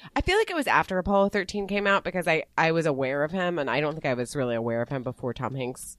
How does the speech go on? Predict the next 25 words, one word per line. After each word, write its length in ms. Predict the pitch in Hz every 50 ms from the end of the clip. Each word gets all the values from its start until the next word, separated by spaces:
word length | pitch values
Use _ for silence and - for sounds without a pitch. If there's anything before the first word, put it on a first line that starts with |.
| _ _
portrayed 400 | - - 185 - - 190 190 190
him. 240 | 202 202 202 214 196 - - - - - - - _ _
Anyway, 340 | - 196 202 196 185 170 160
so 420 | 156 - - 190 185 180 180 180 185
they're, 420 | - 202 196 202 208 214 220 - _ -
they're 140 | 254 247
doing 360 | 269 - - 269 285 285 262 208
something 520 | - - 220 214 220 208 220 214 208 196
somewhere. 540 | 156 - - 170 170 170 165 160 160 156 160
And 80 | 160
my 140 | 160 160 160
mom 180 | 160 156 156 170
had 140 | 180 175 170
to 60 | 160
go 140 | - 151 143
to 60 | 143
the 100 | 139 135
bathroom. 540 | - 131 127 127 131 - 139 139 131 123 147
So 120 | - 160
my 100 | 151 147
mom 240 | 147 143 143 151 165
goes 240 | 180 180 180 170 -
to 80 | 196
the 120 | 185 175 185
bathroom, 680 | 175 151 147 147 - - 156 151 143 143 143 147 156